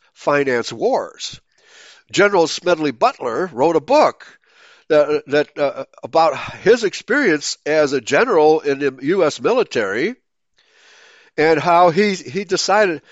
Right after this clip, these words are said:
he is just a toy of the corporations.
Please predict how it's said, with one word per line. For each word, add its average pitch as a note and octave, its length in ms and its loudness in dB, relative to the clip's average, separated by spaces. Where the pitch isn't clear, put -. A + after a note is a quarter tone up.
he F#3 140 2
is G#3+ 200 0
just F#3+ 300 0
a D3 60 -8
toy D#3+ 560 2
of D3 160 2
the D#3+ 80 0
corporations. D#3 1000 -2